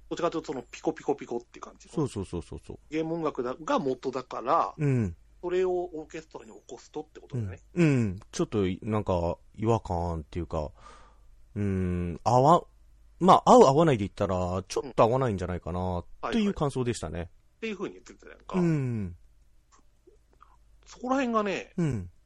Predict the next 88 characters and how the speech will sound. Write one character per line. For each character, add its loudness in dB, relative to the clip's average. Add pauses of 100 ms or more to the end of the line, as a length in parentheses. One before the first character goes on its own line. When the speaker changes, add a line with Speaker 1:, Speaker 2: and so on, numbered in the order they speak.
(180)
Speaker 1:
あ -12
の -10
ー、 -16
す -14
ご -4
い -12
印 -14
象 -14
に -16
残 -14
っ -20
て -20
て、 -20
Speaker 2:
う -2
ん 0
う -2
ん。 -4 (340)
Speaker 1:
聞 -18
い -20
た -12
時 -20
に、 -20 (220)
Speaker 2:
う -2
ん。 -6 (380)
Speaker 1:
あ -8
あ、 -12
な -12
る -8
ほ -8
ど -8 (120)
な -10
と -20
思 -20
っ -20
た -20
ん -20
だ -20
け -20
ど、 -18 (200)
Speaker 2:
う -6
ん。 -6 (240)
Speaker 1:
僕 -12
は -10
ね、 -10
ど -12
っ -6
ち -8
か -6
っ -8
つ -2
う -2
と -6
ね、 -6
Speaker 2:
う -2
ん。 0
う 0
ん。 -2 (440)
Speaker 1:
や -18
っ -12
ぱ -6
り -8
そ -8
う 0
い 2
う、 -4 (920)
な 0
ん -8
て -12
言 -10
う -18
ん -18
だ -18
ろ -20
う。 -20 (260)
Speaker 2:
う 2
ん。 -2 (120)
Speaker 1:
や -12
っ -8
ぱ 0
新 0
し 0
い -10
曲 -12
っ -18
て -20
さ、 -18 (120)
Speaker 2:
う -2
ん。 -4